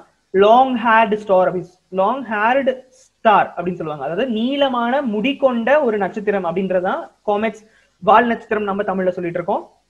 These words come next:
ஓகே, இது எப்படி வருது அப்படின்னா, இந்த, இந்த இது இருக்கு பாத்தீங்களா, ஆஹ், ஆஸ்ட்ராய்டு பெல்ட் இருக்கக்கூடிய ராக்ஸ் எல்லாமே ஒரு ஐஸ் பார்ட்டிகிள் வந்து உடைஞ்சு, ஆஹ், பூமிக்குள்ள வந்து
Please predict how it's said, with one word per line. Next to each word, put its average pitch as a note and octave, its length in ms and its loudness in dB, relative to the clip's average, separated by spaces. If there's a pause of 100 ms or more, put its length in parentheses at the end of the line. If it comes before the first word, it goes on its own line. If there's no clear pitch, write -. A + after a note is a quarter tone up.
ஓகே, D3 200 -10
இது G#3+ 200 -4
எப்படி C#4+ 240 0
வருது A3 340 2
அப்படின்னா, E3 380 -6 (1400)
இந்த, C4+ 220 0 (1400)
இந்த A3+ 160 -2
இது A3+ 140 -2
இருக்கு A#3+ 220 -4
பாத்தீங்களா, F#3 360 -2 (400)
ஆஹ், G3 360 2
ஆஸ்ட்ராய்டு A#3+ 360 2
பெல்ட் A3 180 0
இருக்கக்கூடிய A3 340 -2
ராக்ஸ் G3+ 320 0
எல்லாமே G#3 440 -4
ஒரு C4+ 180 6 (140)
ஐஸ் B3 300 0
பார்ட்டிகிள் G#3+ 380 0
வந்து A3 220 -6
உடைஞ்சு, G#3+ 440 0 (380)
ஆஹ், A3+ 160 2
பூமிக்குள்ள C4 500 0
வந்து A3+ 340 2